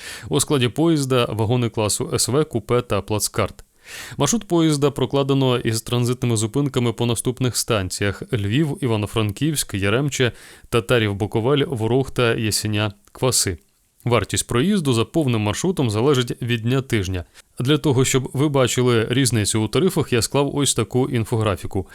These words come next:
Отже, проїзд у вагоні С В коштує найдешевше у вівторок і середу — тисяча шістсот двадцять одна гривня, найдорожчі дні — п'ятниця та неділя — тисяча дев'ятсот шістдесят одна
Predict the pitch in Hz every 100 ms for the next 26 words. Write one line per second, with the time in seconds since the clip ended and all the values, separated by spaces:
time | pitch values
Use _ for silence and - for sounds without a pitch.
0 | - - 190 170 160 139 151 165 - -
1 | 139 127 135 127 120 120 - 170 - 151
2 | - 131 123 117 120 - 123 - 120 -
3 | 139 127 - 135 117 - - 117 - 110
4 | 113 143 - - - - 147 131 123 -
5 | 104 - 123 - 123 - 120 117 110 110
6 | 117 104 101 92 113 131 143 135 - -
7 | 147 160 135 120 110 - 139 143 147 135
8 | _ - 127 113 98 104 - 104 110 104
9 | 104 147 139 135 131 - 147 147 110 107
10 | - 135 - - 147 117 - 117 123 113
11 | 107 101